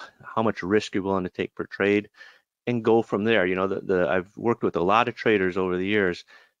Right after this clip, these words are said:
and I've helped develop a lot of successful traders, and, and I found,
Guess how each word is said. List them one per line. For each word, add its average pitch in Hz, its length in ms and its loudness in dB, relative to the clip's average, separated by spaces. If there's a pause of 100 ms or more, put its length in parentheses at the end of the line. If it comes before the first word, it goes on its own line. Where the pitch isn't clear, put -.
(120)
and 95 180 -2
I've - 120 -2
helped 107 200 0
develop 101 400 2
a 87 60 -6
lot 95 260 2
of 92 240 -2
successful - 500 -8
traders, 131 440 2
and, 101 140 -2
and 104 200 -2
I 101 80 0
found, 127 480 0